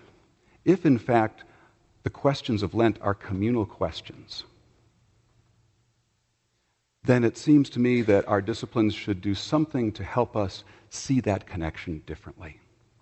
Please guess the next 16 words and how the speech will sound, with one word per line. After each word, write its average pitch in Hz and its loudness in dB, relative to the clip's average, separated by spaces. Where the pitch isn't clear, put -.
to - -4
understand 123 2
our 98 0
connection 98 -2
to - -8
each 85 -6
other 85 -6
differently, 87 -16
to 117 0
understand 120 0
our 98 0
connection 104 -4
to 92 -8
the 90 -4
neighborhood 90 -4
differently. - -12